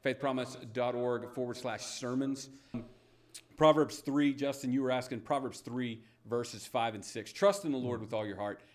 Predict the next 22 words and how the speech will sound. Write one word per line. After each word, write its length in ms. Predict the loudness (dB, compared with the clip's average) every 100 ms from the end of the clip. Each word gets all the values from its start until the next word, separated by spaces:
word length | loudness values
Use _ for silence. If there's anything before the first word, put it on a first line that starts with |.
| _
and 120 | -2
lean 220 | 6 6
not 140 | 6 0
on 140 | -4
your 120 | -4
own 80 | -6
understanding, 520 | -6 -8 -8 -8 -8
and 80 | -8
in 80 | -4
all 160 | -2 -2
your 140 | -2
ways 240 | -2 -4
submit 260 | -8 -8 -8
to 60 | -10
him, 200 | -12 -12 -18 _ -18
and 100 | -10
he 160 | -8
will 140 | -6 -6
make 360 | -6 -6 -10 -10
your 280 | -6 -6
path 280 | -6 -8 -8
straight." 420 | -12 -4 -2 -2